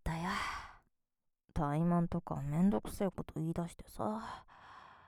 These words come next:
これからは、ぐだぐだ言ってねえで言うこと聞く。あ、いや、聞き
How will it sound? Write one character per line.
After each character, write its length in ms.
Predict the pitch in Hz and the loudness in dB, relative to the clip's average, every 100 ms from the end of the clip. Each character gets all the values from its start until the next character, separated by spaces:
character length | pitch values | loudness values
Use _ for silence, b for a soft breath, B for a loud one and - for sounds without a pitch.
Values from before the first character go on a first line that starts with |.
| B B B _ _ _ _ _ _ _ _ _ - 185 | B B B _ _ _ _ _ _ _ _ _ -10 0
こ 160 | - 156 | 4 4
れ 100 | 151 | 2
か 160 | - 160 | -2 -2
ら 160 | 165 | 0
は、 340 | 156 156 143 - - - - - _ _ - | 0 0 -2 -2 -8 -16 -20 -20 _ _ -6
ぐ 280 | 160 147 170 | -4 -2 -2
だ 160 | - 180 | -2 -4
ぐ 80 | |
だ 80 | - | -8
言 40 | 143 | -10
っ 40 | - - | -8 0
て 100 | 180 | 2
ね 160 | 190 | 4
え 40 | 175 | 2
で 120 | 151 | 0
言 200 | 156 185 | 0 0
う 20 | |
こ 160 | - 226 | 0 -2
と 100 | 151 | -2
聞 220 | - - | -8 -6
く。 120 | - - B - _ _ _ _ _ _ _ - - _ | -6 -6 B -18 _ _ _ _ _ _ _ -20 -20 _
あ、 160 | 226 - B B B B B B B _ - | -8 -8 B B B B B B B _ -12
い 120 | 190 | -8
や、 80 | 202 | -8
聞 40 | - _ _ _ _ _ _ _ _ - _ - - - | -12 _ _ _ _ _ _ _ _ -20 _ -20 -20 -10
き 260 | 170 - | -6 -6